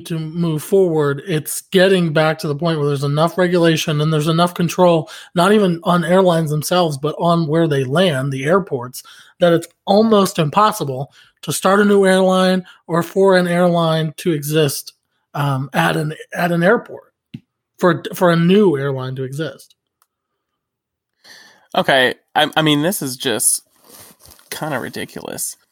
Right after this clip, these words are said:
Speaker 2: You know, my favorite part about going to the airport is, uh, getting felt up by the T S A agents.
Speaker 1: Yeah.
Speaker 2: Yeah,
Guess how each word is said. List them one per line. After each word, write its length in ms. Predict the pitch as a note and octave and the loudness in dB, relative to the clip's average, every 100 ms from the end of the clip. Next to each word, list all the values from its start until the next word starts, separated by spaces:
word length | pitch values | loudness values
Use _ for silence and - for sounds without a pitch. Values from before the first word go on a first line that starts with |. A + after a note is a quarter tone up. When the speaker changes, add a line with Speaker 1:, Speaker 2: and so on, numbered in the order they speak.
| _ - | _ -2
Speaker 2:
You 120 | D#3+ | 0
know, 120 | E3 | 2
my 120 | D3+ | 0
favorite 400 | - G3+ D3+ - | 0 0 0 -2
part 320 | - B2 A2+ - _ _ _ _ _ - | -2 -2 -2 -6 _ _ _ _ _ -6
about 300 | C3 B2 F#2+ | -2 0 0
going 240 | B2 B2 | 0 0
to 60 | A#2+ | -2
the 180 | A2 C#2+ | -4 0
airport 540 | A#2+ - C3+ B2+ - _ _ | 0 0 0 2 0 _ _
is, 440 | - A#2+ F2 A2+ - | -2 -2 -2 -4 -2
uh, 220 | F#2+ C#2+ | 0 0
getting 240 | C#3+ - | -2 -4
felt 280 | C3+ - - | -2 -2 -2
up 120 | - | -6
by 100 | - | -4
the 80 | - | -6
T 180 | - B2 | -4 -2
S 200 | A#2 - | -2 -2
A 40 | |
agents. 580 | A#2 A2+ - C3+ C#3+ - - _ _ _ _ _ _ _ _ _ _ _ _ _ _ _ - - | -2 -2 -2 -4 -6 -8 -14 _ _ _ _ _ _ _ _ _ _ _ _ _ _ _ -14 -12
Speaker 1:
Yeah. 320 | F3 C3+ C3 C#3 _ _ _ _ _ _ _ | -8 -6 -6 -10 _ _ _ _ _ _ _
Speaker 2:
Yeah, 260 | C#3 C3 | -4 -2